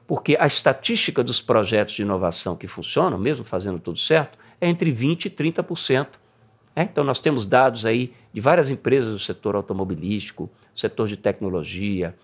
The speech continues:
do setor de varejo, do setor de, de consultoria e serviços mais qualificados, que mostram que as inovações, em média,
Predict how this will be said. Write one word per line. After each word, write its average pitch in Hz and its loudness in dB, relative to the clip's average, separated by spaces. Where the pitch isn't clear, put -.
do 107 -6
setor 107 0
de 101 -4
varejo, 98 2
do 110 -6
setor 117 2
de, 101 -2
de 95 -6
consultoria 104 -4
e 95 -2
serviços 98 -2
mais 101 0
qualificados, 117 -2
que 294 -8
mostram 160 2
que - -2
as 127 2
inovações, 110 0
em 143 -2
média, 110 0